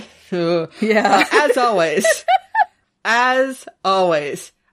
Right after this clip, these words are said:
Speaker 1: uh, if you have an idea or prompt to submit, head on over to no stories sacred dot com slash submission. Follow us on Twitter at No Stories Sacred,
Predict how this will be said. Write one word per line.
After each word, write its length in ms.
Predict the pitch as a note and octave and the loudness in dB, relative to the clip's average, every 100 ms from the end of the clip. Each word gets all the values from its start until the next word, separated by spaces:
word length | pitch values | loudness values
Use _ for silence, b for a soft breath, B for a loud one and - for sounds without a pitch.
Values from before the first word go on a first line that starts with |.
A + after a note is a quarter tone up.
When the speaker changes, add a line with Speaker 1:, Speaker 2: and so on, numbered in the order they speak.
| _ | _
Speaker 1:
uh, 180 | F#3+ F#3 F#3+ | -2 0 0
if 120 | G3 | 0
you 100 | G#3 | -2
have 240 | G#3+ F#3+ | -2 -2
an 100 | F#3+ | -2
idea 400 | F#3 F3+ F#3 F#3+ | -4 -2 -2 -2
or 180 | F#3 F#3 | -2 -6
prompt 300 | F#3 E3+ E3 | -6 -8 -8
to 80 | - | -16
submit, 360 | - D#3 G#3 | -12 -6 -6
head 280 | F#3 - D3 | -8 -10 -8
on 180 | D3 D3 | -8 -6
over 280 | D3 D3 G3+ | -6 -6 -6
to 140 | - | -8
no 220 | D3 C#3+ | -8 -8
stories 400 | C#3 - C#3+ D3 D3 | -8 -6 -6 -6 -6
sacred 300 | C#3+ D3 D3+ | -8 -6 -4
dot 220 | C#3+ - | -6 -4
com 280 | E3 F3 G#3+ | -4 -4 -4
slash 340 | - G#3+ A3 | -2 -2 -2
submission. 540 | - G3+ A#3+ - - D#3 _ _ | -6 -6 -6 -8 -14 -16 _ _
Follow 260 | - F4 D4+ | -2 0 2
us 220 | G3 F#3 | 0 0
on 140 | G#3 F#3+ | -4 -2
Twitter 260 | C4+ G3+ | -2 0
at 180 | F#3 E3 | 0 0
No 120 | F3+ F#3+ | -2 -4
Stories 340 | F#3 F#3 F3 | -2 -4 -4
Sacred, 420 | A3 A3 F#3+ F3 | -4 -4 -4 -6